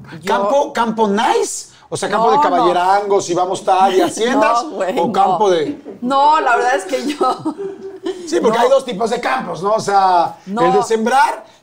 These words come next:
Speaker 2: y el de, "Díganle al caballerango que me ensille,
Speaker 1: No,
Speaker 2: por favor,
Speaker 1: sí,
Speaker 2: a la
Speaker 1: tienes
Speaker 2: colorina".
Speaker 1: razón.
Speaker 2: Ah, chinga, ¿no?
Speaker 1: <laughs> No, no, para nada. La verdad es que yo creo que por eso disfruto tanto las, las cosas que son reales en la vida, a la gente auténtica.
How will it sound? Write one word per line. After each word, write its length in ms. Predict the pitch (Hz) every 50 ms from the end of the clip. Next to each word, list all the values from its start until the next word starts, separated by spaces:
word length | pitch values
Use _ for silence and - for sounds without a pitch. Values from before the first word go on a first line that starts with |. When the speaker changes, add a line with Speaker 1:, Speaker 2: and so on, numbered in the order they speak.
| -
Speaker 2:
y 100 | 170 175
el 120 | 185 185 180
de, 200 | 180 180 180 175
"Díganle 320 | - 262 285 294 247 226 214
al 60 | 196
caballerango 640 | - 208 202 202 196 208 214 233 240 233 214 220 -
que 120 | - 202
me 100 | 190 196
ensille, 420 | 196 185 - - 254 262 220 208 196
Speaker 1:
No, 100 | 214 214
Speaker 2:
por 100 | 214 214
favor, 420 | 180 190 285 440 440 440 - 247 208
Speaker 1:
sí, 120 | - 285 254 -
Speaker 2:
a 80 | - -
la 140 | 196 302
Speaker 1:
tienes 20 | 294
Speaker 2:
colorina". 380 | 226 220 220 240 247 247 226
Speaker 1:
razón. 160 | - 190 180 -
Speaker 2:
Ah, 320 | 151 147 156 170 - - -
chinga, 560 | - - 190 185 175 170 170 170 170 170 165
¿no? 180 | 311 320 349 - - 330
Speaker 1:
<laughs> 100 | 339 - 277
No, 340 | 262 254 254 269 269 262 247
no, 220 | 240 247 247 -
para 220 | 233 202 196 196 190
nada. 580 | 196 196 208 226 269 277 240 190 160 - - - _ _ _ _ -
La 140 | 185 214
verdad 280 | 220 226 233 240 247 285
es 80 | 302 -
que 340 | - - 285 240 214 - -
yo 140 | 185 202 208
creo 140 | 208 226 220
que 80 | 262
por 160 | 202 190 214 208
eso 180 | 202 208 240
disfruto 400 | 220 202 175 - 208 208 - 226
tanto 340 | 220 - 220 208 202 - 233
las, 340 | 220 190 170 - - - _ 165
las 220 | 170 160 - -
cosas 400 | - 196 180 - 208 202 196 -
que 80 | - 160
son 260 | - 196 180 185 175 - _ _ _ _ -
reales 580 | - - 175 170 180 180 185 180 190 196 -
en 100 | 190 170
la 120 | 156 151 147
vida, 240 | 156 160 156 170 165
a 120 | - 160
la 120 | 147 147
gente 260 | - - 170 170 - 180
auténtica. 720 | 170 147 - 160 143 139 139 - 143 - - 143 170